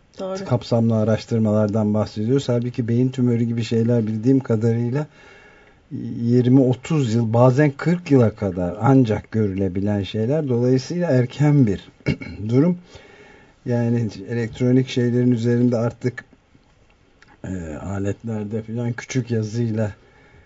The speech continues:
Speaker 2: "Dikkat edin" falan diyorsa da mesela, e, alkol de Türkiye'de, e, biranın üzerinde mesela kocaman harflerle "Alkol dostunuz değildir" yazıyor.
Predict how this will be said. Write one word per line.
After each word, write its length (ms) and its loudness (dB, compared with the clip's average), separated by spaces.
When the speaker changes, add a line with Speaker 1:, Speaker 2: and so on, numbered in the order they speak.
Speaker 2:
"Dikkat 360 -4
edin" 260 -6
falan 520 -2
diyorsa 460 4
da 220 2
mesela, 600 0
e, 120 -20
alkol 440 0
de 320 -4
Türkiye'de, 680 -2
e, 320 -6
biranın 340 2
üzerinde 520 -2
mesela 340 -4
kocaman 420 0
harflerle 540 -2
"Alkol 560 0
dostunuz 720 -2
değildir" 440 -2
yazıyor. 580 -4